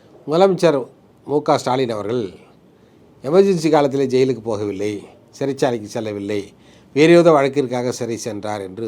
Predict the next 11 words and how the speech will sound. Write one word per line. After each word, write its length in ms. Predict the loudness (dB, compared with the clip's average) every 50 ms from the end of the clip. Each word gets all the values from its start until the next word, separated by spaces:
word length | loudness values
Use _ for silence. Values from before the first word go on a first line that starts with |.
| -10 -12
சொன்னார்கள். 400 | -16 -18 -18 -18 -20 -20 -20 -20 _ _ _ _ _ _ _ _ _ _ _ _ _ _ _ _ _ _ _ _ _ _ _ _ _ _ _ _ _ _ _ _ _ _ _ -12 -4 -2
ஆனால் 260 | 0 2 2 2 2 0 -2 -4 -8 -6
இது 100 | -2 2 2 4
எவ்வளவு 280 | 6 8 8 8 8 8 6
பெரிய 200 | 2 4 4 6 6 4 4 2 -2 -4 -8 -6
பச்சை 280 | -8 -6 -2 2 2 2 2 2 2
பொய் 160 | 2 2 4 4 2
என்பதை 320 | 2 2 0 2 2 2 2 2 0 -2 -6 -14 _ _ _ -10 -6
அனைவருமே 380 | -2 0 0 0 0 0 0 0 0 -2 -6 -12 _ _ _ _ _ _ _ _ -4 0
புரிந்து 280 | 0 2 2 2 2
கொண்டார்கள். 440 | 0 0 -2 -4 -8 -8 -10 -16 -20